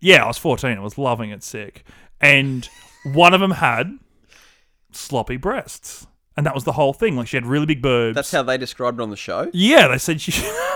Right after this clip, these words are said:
Speaker 1: <laughs> they said
Speaker 2: Scriptwriter sitting there in his room.
Speaker 1: sloppy,
Speaker 2: Sloppy.
Speaker 1: sloppy tits. <laughs>
Speaker 2: That's what he typed.
Speaker 1: No, she just had big boobs, and so she had to get a bigger bra, and it was a whole thing, and she hadn't,
Speaker 2: Yeah.
Speaker 1: and they were talking about, like, how she hadn't worn a bra, so, like,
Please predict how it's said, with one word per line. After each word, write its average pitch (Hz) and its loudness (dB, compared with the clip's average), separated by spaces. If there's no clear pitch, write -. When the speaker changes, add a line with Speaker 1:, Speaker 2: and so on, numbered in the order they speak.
Speaker 1:
<laughs> - -20
they 165 0
said 156 0
Speaker 2:
Scriptwriter 180 2
sitting 165 -4
there 151 0
in 147 0
his 127 -6
room. 147 -4
Speaker 1:
sloppy, 165 -4
Speaker 2:
Sloppy. 170 -12
Speaker 1:
sloppy 139 -6
tits. - -8
<laughs> 640 -10
Speaker 2:
That's 143 -4
what 143 -6
he 131 -6
typed. 110 -6
Speaker 1:
No, 160 8
she 220 -2
just 202 0
had 208 4
big 175 2
boobs, 123 0
and 131 -6
so 151 -4
she 147 -4
had 143 -2
to 131 -4
get 135 0
a - -4
bigger 117 -2
bra, 104 -4
and 110 -6
it - -6
was 107 -10
a 110 -4
whole 117 -2
thing, 120 -6
and 110 -6
she - -12
hadn't, 127 -4
Speaker 2:
Yeah. 98 -6
Speaker 1:
and 165 6
they - 4
were 147 2
talking 151 2
about, 127 0
like, 120 -2
how 123 -2
she 123 -8
hadn't 120 -4
worn 113 -6
a 110 -6
bra, 107 -6
so, 110 -10
like, 104 -10